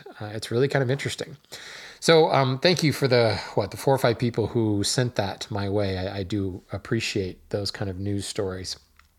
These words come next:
So let's get on to some of the feedback I've had from previous episodes, starting from, um, last, uh, last, uh, the last episode on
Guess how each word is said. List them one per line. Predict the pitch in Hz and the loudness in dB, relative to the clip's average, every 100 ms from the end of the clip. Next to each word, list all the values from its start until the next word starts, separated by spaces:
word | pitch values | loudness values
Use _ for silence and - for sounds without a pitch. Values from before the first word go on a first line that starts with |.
| _ _ - - - - | _ _ -18 -18 -20 -4
So | 175 | 2
let's | 220 233 | 4 4
get | 320 | 2
on | 285 | 2
to | 240 | 2
some | - | 2
of | 180 | 2
the | 139 | 2
feedback | - 143 127 110 120 | 2 2 4 2 2
I've | 107 | 0
had | - 110 107 | 0 0 0
from | 107 | -4
previous | 104 127 107 104 | -2 0 2 0
episodes, | 104 113 - 95 87 - - - - | 0 -2 -2 -4 -6 -10 -12 -16 0
starting | - 214 180 | 6 6 6
from, | - 147 139 | 6 6 6
um, | 123 113 101 90 _ | 6 4 0 -8 _
last, | 120 131 147 - - - _ 113 | 4 6 6 2 -2 -12 _ 0
uh, | 110 107 | 2 2
last, | 104 117 131 - - | 2 2 4 2 0
uh, | 117 110 | 0 2
the | 113 | 4
last | 196 - | 6 6
episode | 117 110 110 98 - | 2 2 2 0 -2
on | 113 110 110 107 104 | -2 0 0 -2 -6